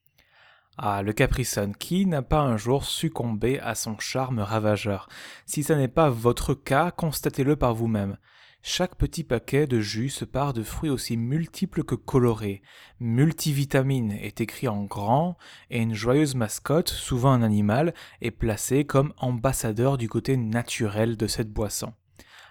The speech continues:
La fameuse boisson se retrouve même à présent dans des clips de rap sur Internet et est même parvenue à devenir très à la mode auprès des jeunes.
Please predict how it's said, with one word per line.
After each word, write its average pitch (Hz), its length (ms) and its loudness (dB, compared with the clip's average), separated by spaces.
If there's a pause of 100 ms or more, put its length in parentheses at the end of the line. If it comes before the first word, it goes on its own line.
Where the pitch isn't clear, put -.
La 104 140 -4
fameuse 131 280 4
boisson 123 360 6
se - 120 0
retrouve 117 380 2
même 135 160 0
à 127 80 4
présent 117 460 0
dans 120 120 0
des 104 140 0
clips 175 340 0
de 120 120 0
rap 120 400 2 (100)
sur 123 300 0
Internet 117 560 0 (280)
et 120 140 2
est 117 80 6
même 135 340 2
parvenue 131 460 4
à 131 80 6
devenir 117 460 -2
très 185 320 0
à 165 60 6
la 135 100 2
mode 123 260 2
auprès 123 300 -2
des 113 160 0
jeunes. 104 340 -6